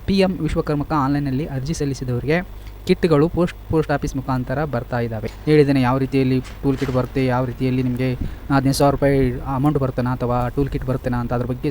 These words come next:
ಸಂಪೂರ್ಣ ಎಲ್ಲ ವಿಡಿಯೋಗಳನ್ನು ನಾನು ಇಲ್ಲಿವರೆಗೆ ಮಾಡಿದ್ದೀನಿ ಸ್ನೇಹಿತರೆ. ಇನ್ನು ಯಾರು ನೋಡಿಲ್ಲ ಅನ್ನೋರು ಕೂಡ ನನ್ನ ಒಂದು ಚಾನಲ್ನಲ್ಲಿ ಇದಾವೆ, ನೋಡಿ, ನೋಡ್ಬೋದು ಸ್ನೇಹಿತರೆ. ಸ್ನೇಹಿತರೆ, ಇವತ್ತಿನ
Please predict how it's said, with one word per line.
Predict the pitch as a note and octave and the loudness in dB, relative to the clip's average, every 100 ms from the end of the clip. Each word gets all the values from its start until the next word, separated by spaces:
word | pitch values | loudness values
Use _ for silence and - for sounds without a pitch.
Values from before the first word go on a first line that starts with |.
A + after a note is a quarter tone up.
| B2+ | -4
ಸಂಪೂರ್ಣ | A#2+ D#3+ D#3 B2 | -4 -2 -2 0
ಎಲ್ಲ | D3 C#3+ | 0 2
ವಿಡಿಯೋಗಳನ್ನು | C#3 C3+ B2+ B2 | 2 0 -2 -2
ನಾನು | B2+ B2 | -2 0
ಇಲ್ಲಿವರೆಗೆ | B2+ B2+ C3 | 0 0 -2
ಮಾಡಿದ್ದೀನಿ | A#2+ A#2 A2+ | -2 -4 -6
ಸ್ನೇಹಿತರೆ. | A#2+ A#2+ F3+ - - - - | -6 -2 -2 -4 -12 -8 0
ಇನ್ನು | F#3+ D#3 | 6 6
ಯಾರು | E3 D3+ | 8 6
ನೋಡಿಲ್ಲ | D3+ D3 C#3 | 6 4 2
ಅನ್ನೋರು | C3+ B2+ C#3+ - | 2 0 0 0
ಕೂಡ | C#3 | 0
ನನ್ನ | D#3 B2 B2 | 0 -2 -2
ಒಂದು | B2 B2 A#2+ A2 - - C#3+ | -2 -4 -6 -10 -14 -4 2
ಚಾನಲ್ನಲ್ಲಿ | D#3 D3+ C3+ E3+ F#3 - - - - C#3 | 4 4 4 2 2 2 2 2 -2 0
ಇದಾವೆ, | C#3+ D3 F3 | 4 2 2
ನೋಡಿ, | C3 B2 B2 C#3 | 0 0 -2 0
ನೋಡ್ಬೋದು | C3 B2 A#2 | 0 0 -2
ಸ್ನೇಹಿತರೆ. | A2+ - - - - - - | -6 -8 -8 -8 -8 -8 -4
ಸ್ನೇಹಿತರೆ, | - G#3+ G3 F#3 | 6 6 8 8
ಇವತ್ತಿನ | C3 E3 F3+ | 8 6 2